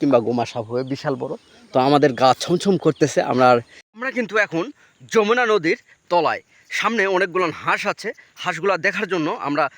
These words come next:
সামনের দিকে যাচ্ছি। অনেকগুলান হাঁস, হাঁসগুলান দেখলে আপনাদের অবশ্যই ভালো লাগবে। আর মানে তো দর্শক, এই যে আপনারা দেখতে পাচ্ছেন অনেকগুলান হাঁস,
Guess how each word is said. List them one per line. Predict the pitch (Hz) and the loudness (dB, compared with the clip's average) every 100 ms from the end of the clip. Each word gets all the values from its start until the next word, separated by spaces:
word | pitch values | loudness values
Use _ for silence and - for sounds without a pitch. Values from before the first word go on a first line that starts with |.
| - | -14
সামনের | - 160 160 | -10 -4 -4
দিকে | 151 147 | -2 -2
যাচ্ছি। | 143 160 - 220 - _ | -2 -4 -6 -14 -14 _
অনেকগুলান | 170 285 247 180 143 | -2 -2 0 -2 -2
হাঁস, | 110 107 | -4 -10
হাঁসগুলান | - 160 156 175 | -8 -8 -4 -4
দেখলে | 170 165 156 | -2 -2 -4
আপনাদের | 123 147 135 127 - - - | -4 -6 -4 -4 -6 -12 -4
অবশ্যই | 185 190 208 170 | -4 -2 -2 -4
ভালো | 123 120 | -4 -8
লাগবে। | 104 113 | -8 -8
আর | 123 - | -10 -10
মানে | 160 | -8
তো | 156 | -2
দর্শক, | 160 165 - 220 - | 4 4 4 -4 0
এই | 147 | 0
যে | 151 | 6
আপনারা | 147 151 151 | 6 6 2
দেখতে | 143 - 175 | 0 -2 2
পাচ্ছেন | 156 - 175 | 2 0 -8
অনেকগুলান | 151 151 135 123 143 139 | -4 -2 -4 -4 -2 0
হাঁস, | 127 131 127 | -2 -4 -4